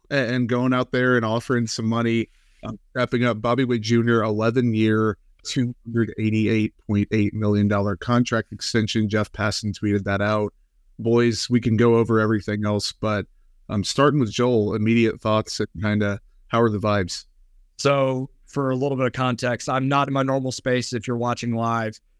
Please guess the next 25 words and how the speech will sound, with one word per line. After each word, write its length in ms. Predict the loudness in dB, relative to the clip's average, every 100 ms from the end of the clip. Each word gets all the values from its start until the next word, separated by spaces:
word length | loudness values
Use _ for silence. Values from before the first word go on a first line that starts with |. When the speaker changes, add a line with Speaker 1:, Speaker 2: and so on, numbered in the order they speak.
| _
Speaker 2:
Uh, 60 | -6
I'm 200 | -2 2
in 80 | 0
a 60 |
conference 560 | 0 0 0 0 -4 -2
room 160 | -4 -2
at 180 | -4
my 140 | -6 -8 -4
office 420 | -4 -2 -4 -2
right 180 | -2 0
now 240 | -2 0
because 520 | -2 -2 -2 -2 -6 -14 _ _ _ _
I, 380 | 0 2 0 -4 -10 _
I 100 | -4
heard 320 | -2 -2 -2
some 240 | -2 0 0
things, 380 | 0 0 0 -2
maybe 320 | 0 2 2
this 180 | 0 -2
could 140 | -2
happen, 400 | 0 0 0 -2
I 80 | 0
don't 100 | 0
know 100 | -2
when. 380 | -2 -2 -4